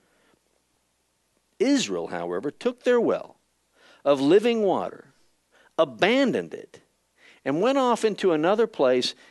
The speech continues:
And if you've been to Israel, you've seen these things. They're big, huge holes in the ground called cisterns. It's not a lot of, not a lot of rain in the desert.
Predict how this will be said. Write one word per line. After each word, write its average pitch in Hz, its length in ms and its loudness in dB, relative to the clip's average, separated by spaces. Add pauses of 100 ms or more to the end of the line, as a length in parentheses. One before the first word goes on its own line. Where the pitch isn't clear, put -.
(100)
And 143 80 -4
if 143 80 -6
you've 165 160 -4
been 277 160 4
to 202 80 2
Israel, 131 300 2
you've 120 160 0
seen 147 200 -2
these 87 160 -8
things. 101 260 -6
They're 117 60 -4
big, 165 220 -2
huge 151 220 0
holes 139 260 0
in 92 40 -12
the 87 60 -8
ground 101 320 -8
called 143 220 -2
cisterns. - 640 -8 (340)
It's - 100 -16
not 285 200 0
a - 20 4
lot 180 180 2
of, 113 160 -4 (120)
not 262 120 -10
a 262 40 -6
lot 185 120 0
of 123 100 -6
rain 107 280 -4
in 85 100 -12
the 82 60 -12
desert. 80 480 -8